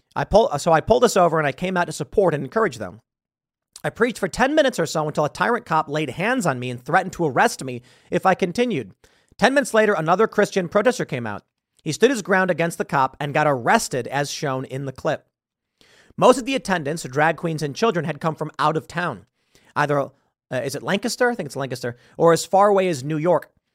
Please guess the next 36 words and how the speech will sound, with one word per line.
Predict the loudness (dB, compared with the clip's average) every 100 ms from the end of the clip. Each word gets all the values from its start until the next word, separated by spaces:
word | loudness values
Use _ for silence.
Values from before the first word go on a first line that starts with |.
| _ _ -8
The | 2
locals | 4 6 4
in | 0 -2
Reading | -2 -2 -4 -10 _ _ -6
were | -4
not | 0 0 0 2
out | -2 -2
in |
droves. | 0 2 2 -2 -14 _ _ _ -2
The |
gospel | 2 2 2 2 4
went | 4 0 0
out, | 2 2 2
but | -2
it | -2
got | -4 0
pretty | 0 0
rough | 0 0 0 0
pretty | -8 -4
quickly. | -6 -4 -8 -8 _ _ _ -6
Didn't | -2 2
have | 0 2
my | 0
GoPro | 2 2 2
or | 2 2
anything | -2 -4 -6 -6 -12 _ -8
because | -2 2
I | 4
had | 2 2
no | 2 2
idea | 2 0 -2
what |
was | -2
going | -4 -2
on | -2
today. | -2 -6 -6